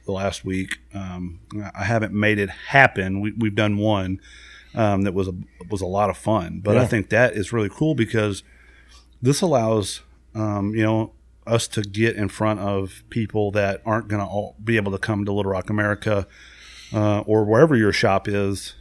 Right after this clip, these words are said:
Speaker 1: They can't be everywhere at once,
Speaker 2: Yeah.
Speaker 1: and so you're gonna get, uh, these principals from the shops, you know, the people that you know, the names on the bands. You're gonna be able to do these virtual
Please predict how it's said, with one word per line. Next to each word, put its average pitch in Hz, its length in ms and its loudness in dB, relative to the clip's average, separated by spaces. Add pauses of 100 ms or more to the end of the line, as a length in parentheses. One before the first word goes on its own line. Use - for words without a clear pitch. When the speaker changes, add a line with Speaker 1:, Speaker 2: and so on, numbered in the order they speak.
(180)
Speaker 1:
They 131 100 -4
can't 135 240 0
be 117 140 4
everywhere 101 320 4
at - 80 0
once, 98 400 -4
Speaker 2:
Yeah. 104 100 2
Speaker 1:
and 95 160 -2 (760)
so 120 120 0
you're 110 140 2
gonna 117 180 4
get, 117 340 2 (220)
uh, 104 160 -2
these 101 180 -2
principals 110 540 -2
from 110 160 -2
the 92 80 -4
shops, 107 480 -2 (520)
you 120 80 0
know, 131 80 4
the 101 120 -2
people 117 320 -2
that 104 160 4
you 101 120 0
know, 110 300 2
the 101 80 -2
names 107 560 2
on 107 200 0
the 98 80 0
bands. 104 640 2 (420)
You're 120 160 -6
gonna 165 140 4
be - 40 -
able 104 60 0
to 98 60 -4
do 127 160 4
these 113 160 4
virtual 104 440 0